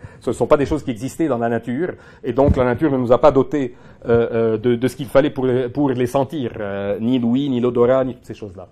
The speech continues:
Eh bien, on a découvert que certains minéraux, comme par exemple le sulfure de zinc qu'on appelle la sphalérite, lorsqu'ils contenaient certaines impuretés,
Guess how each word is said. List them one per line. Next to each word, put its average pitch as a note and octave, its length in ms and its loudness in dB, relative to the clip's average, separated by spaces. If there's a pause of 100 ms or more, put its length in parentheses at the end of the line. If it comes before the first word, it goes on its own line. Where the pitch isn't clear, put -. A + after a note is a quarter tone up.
Eh C#3+ 120 -8
bien, G3+ 260 -4 (480)
on C#3+ 140 0
a G3 40 4
découvert E3+ 520 -2 (320)
que C#3+ 180 0
certains F#3 360 -2
minéraux, C#3+ 440 0 (180)
comme B2+ 160 -2
par C#3+ 120 2
exemple C3+ 280 -4
le B2 60 -6
sulfure D3+ 340 -6
de B2 100 -2
zinc B2 240 -6
qu'on A2+ 120 -10
appelle A2+ 160 -8
la G#2+ 80 -4
sphalérite, A2 680 -8 (760)
lorsqu'ils E3 360 4
contenaient F3+ 400 2
certaines D#3+ 460 -2
impuretés, C#3+ 560 -4